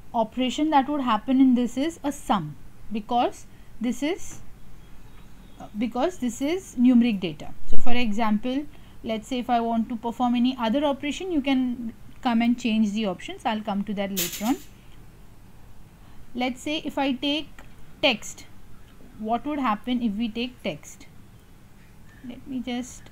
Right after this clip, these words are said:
put some text. Let's say, let, let me take customer name. If I would have put customer name here, the only arithmetic operation that can happen on name is count.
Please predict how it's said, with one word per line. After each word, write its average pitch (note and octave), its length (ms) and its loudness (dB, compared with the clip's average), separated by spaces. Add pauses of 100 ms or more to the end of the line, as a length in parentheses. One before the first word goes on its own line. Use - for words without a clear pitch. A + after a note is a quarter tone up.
(300)
put A#3 180 -10
some A#3 300 -4 (440)
text. G3+ 240 -8
Let's G#3+ 220 -10
say, A3+ 140 -6
let, G#3+ 300 -8
let A3+ 220 -6
me A#3+ 120 -2
take A#3 300 -6
customer G#3+ 440 -2
name. G3 300 -6 (760)
If B3+ 140 -6
I C4 80 2
would C4 100 -4
have C#4 200 -6
put C#4+ 240 -10
customer D4 500 -2
name B3 360 2
here, G#3 260 -2 (500)
the - 60 -12
only C4 340 2
arithmetic C4+ 540 0
operation C4 460 -2
that B3 180 0
can C4 160 -2
happen B3 500 -2
on A#3 300 0
name A#3 360 0
is C4 440 -6
count. E3 380 -4